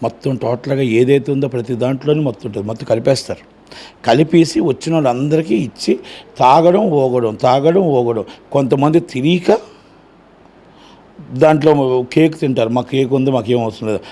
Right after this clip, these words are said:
ఆ కేకులో కూడా మత్తు ఉంటుంది. మేము బఫీ తిని ఆగిపోతాం అంటే బఫీలో మత్తు ఉంటుంది. మేము only ఆల్కహాల్ తీసుకుంటాను, దాంట్లోనే మత్తు ఉంటుంది.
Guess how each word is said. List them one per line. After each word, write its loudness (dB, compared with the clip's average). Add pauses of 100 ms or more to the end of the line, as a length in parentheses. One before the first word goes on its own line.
(160)
ఆ 0
కేకులో 2
కూడా 4
మత్తు -8
ఉంటుంది. -18 (600)
మేము 2
బఫీ 2
తిని 2
ఆగిపోతాం -2
అంటే -4
బఫీలో 0
మత్తు -8
ఉంటుంది. -16 (360)
మేము 2
only 2
ఆల్కహాల్ 2
తీసుకుంటాను, -4
దాంట్లోనే -2
మత్తు -8
ఉంటుంది. -14